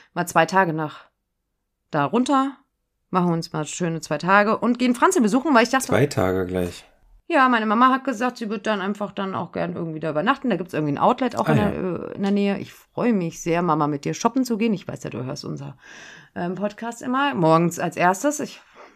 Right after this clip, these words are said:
Speaker 1: krieg immer
Speaker 2: <laughs>
Speaker 1: Rückmeldungen. Freut mich auch. <laughs> Ja, und ich dachte eigentlich, es ist ein perfekter Zeitpunkt, weil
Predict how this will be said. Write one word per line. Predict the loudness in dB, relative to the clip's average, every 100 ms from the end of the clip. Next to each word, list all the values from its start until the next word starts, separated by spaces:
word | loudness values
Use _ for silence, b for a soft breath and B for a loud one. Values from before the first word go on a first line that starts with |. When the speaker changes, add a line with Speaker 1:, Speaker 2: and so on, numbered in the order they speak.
| B
Speaker 1:
krieg | -10 -8
immer | -4 -2 -2 -4 -6
Speaker 2:
<laughs> | -10 -10 -10
Speaker 1:
Rückmeldungen. | -2 2 2 2 -2 -12 _ B B B -10
Freut | -6 -6
mich | -4 -2
auch. | -2 2 2
<laughs> | 8 8 8 4 2 0 B B -10 -12
Ja, | 0 4 4 4
und | 4
ich | 4
dachte | 4 6
eigentlich, | 4 2
es | -2
ist | -2
ein | -2
perfekter | -2 -2 0 -2
Zeitpunkt, | 0 0 2 0 0 -2
weil | 2 4 4 0